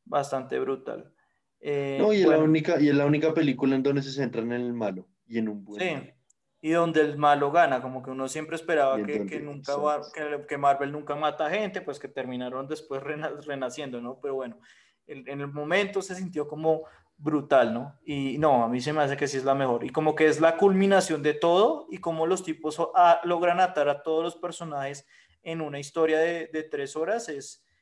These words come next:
Speaker 1: es
Speaker 2: Sí.
Speaker 1: bastante, es, es un logro bastante bueno,
Speaker 2: Co-,
Speaker 1: o sea, como que uno no se lo
Speaker 2: completamente de
Speaker 1: había
Speaker 2: acuerdo.
Speaker 1: Bueno, después
Speaker 2: Completamente de
Speaker 1: sigue
Speaker 2: acuerdo.
Speaker 1: Ant-Ma-, Ant-Man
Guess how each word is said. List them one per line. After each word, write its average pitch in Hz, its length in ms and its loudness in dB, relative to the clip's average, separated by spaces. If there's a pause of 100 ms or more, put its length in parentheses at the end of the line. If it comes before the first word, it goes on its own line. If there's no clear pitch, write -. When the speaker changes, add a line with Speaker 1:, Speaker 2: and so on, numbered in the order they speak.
(160)
Speaker 1:
es 151 100 -18
Speaker 2:
Sí. 143 60 -12
Speaker 1:
bastante, 160 1000 -6
es, 151 280 -12
es 165 160 -12
un 160 120 -10
logro 180 300 -2
bastante 156 420 -4
bueno, 156 320 -4
Speaker 2:
Co-, 123 60 0
Speaker 1:
o - 40 -2
sea, 123 160 -14
como - 260 -20
que 131 80 2
uno 123 80 2
no - 40 -8
se 127 60 2
lo 120 40 2
Speaker 2:
completamente 123 340 2
de 117 60 6
Speaker 1:
había 110 80 4
Speaker 2:
acuerdo. 95 340 0 (840)
Speaker 1:
Bueno, 165 300 -2
después - 300 -2
Speaker 2:
Completamente - 120 -4
de 208 60 2
Speaker 1:
sigue 196 100 4
Speaker 2:
acuerdo. 196 280 6
Speaker 1:
Ant-Ma-, 190 260 -4
Ant-Man 196 560 0